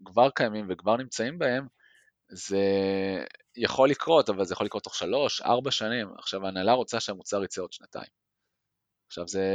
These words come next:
ודווקא אני יכול להגיד שיש במייקרוסופט וגם בסמסונג, אפשר, סינרגיה מאוד טובה עם סטארט-אפים, והבנה שצריך לבנות את זה ביחד.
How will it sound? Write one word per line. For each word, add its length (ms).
ודווקא 520
אני 120
יכול 340
להגיד 280
שיש 880
במייקרוסופט 760
וגם 380
בסמסונג, 640
אפשר, 200
סינרגיה 360
מאוד 220
טובה 200
עם 80
סטארט-אפים, 520
והבנה 400
שצריך 960
לבנות 280
את 60
זה 100
ביחד. 380